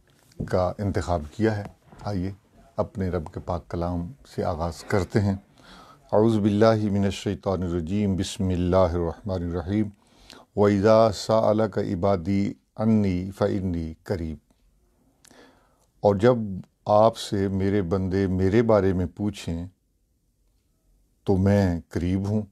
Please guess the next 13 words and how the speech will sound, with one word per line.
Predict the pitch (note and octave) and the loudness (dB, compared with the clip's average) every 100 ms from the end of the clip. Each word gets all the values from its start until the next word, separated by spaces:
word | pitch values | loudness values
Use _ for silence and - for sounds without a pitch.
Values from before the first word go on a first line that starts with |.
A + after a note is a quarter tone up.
| _ _ _ _ _ _ _ _ _ _ - | _ _ _ _ _ _ _ _ _ _ -2
"उजीबु | A#2 A2 C#3 D#3+ B2+ | 2 4 4 4 2
दावत | A2 C#3 C3 A2+ | 6 6 6 2
दाई | A2 E2 G#2 A2 A2+ A#2 A#2 A2 C3 B2+ | -2 2 6 6 6 4 2 0 -4 -4
इज़ा | A#2 F#2 F2+ F2 | -4 -2 -2 -2
दान", | D#2 F2 F2 A2+ C3+ _ _ _ _ _ _ _ _ _ _ _ _ _ _ _ _ _ _ _ _ B2 | -4 -2 -2 -2 -6 _ _ _ _ _ _ _ _ _ _ _ _ _ _ _ _ _ _ _ _ 2
पुकारने | A2+ A2+ A#2+ | 6 6 6
वाले | C3+ B2 C3 | 6 6 4
की | C3 | -2
पुकार | A2+ A2 A2 A#2 | -2 2 4 4
का | A2+ A#2 | 4 2
जवाब | G2 F#2 G2+ A2+ | 2 4 4 4
देता | A#2 A2 A#2+ | 2 2 2
हूँ | A#2 A2 A#2 A#2+ | 2 0 0 0